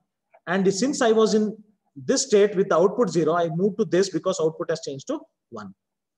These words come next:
Similarly, if I'm in S one, if it is zero, zero or one, zero, I remain in the same state. If it is zero, one,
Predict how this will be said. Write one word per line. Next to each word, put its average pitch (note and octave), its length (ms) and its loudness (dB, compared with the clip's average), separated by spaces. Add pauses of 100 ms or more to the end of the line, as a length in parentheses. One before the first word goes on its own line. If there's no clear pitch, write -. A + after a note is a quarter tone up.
(220)
Similarly, C4+ 640 0 (320)
if F#3 160 -4
I'm G#3 200 2
in G#3 100 -4 (100)
S F3 240 -2
one, G#3 320 -2 (720)
if F3 160 -6
it F#3+ 120 2
is F3+ 80 2
zero, A#3 280 2
zero C4 420 0
or G#3+ 340 0 (1600)
one, F#3 280 0
zero, D3 420 -6 (1400)
I D#3 100 0
remain G3 300 2
in A#3 80 2
the G#3+ 80 2
same F3 260 -4
state. E3+ 280 -6 (460)
If F3+ 140 -4
it E3+ 100 2
is F#3 140 4
zero, C4+ 260 2
one, E3 260 -4